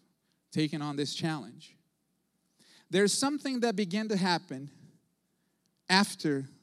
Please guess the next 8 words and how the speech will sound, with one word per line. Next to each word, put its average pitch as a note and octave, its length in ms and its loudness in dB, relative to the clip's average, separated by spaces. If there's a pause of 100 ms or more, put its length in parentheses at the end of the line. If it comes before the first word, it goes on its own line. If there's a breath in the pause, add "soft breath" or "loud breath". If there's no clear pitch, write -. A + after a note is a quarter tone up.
(460)
this - 600 0
in D3+ 120 -2
Joseph's E3+ 480 2
life - 420 -6 (680 soft breath)
that D#3+ 180 2
has F3+ 260 6
a E3+ 80 2
close - 880 2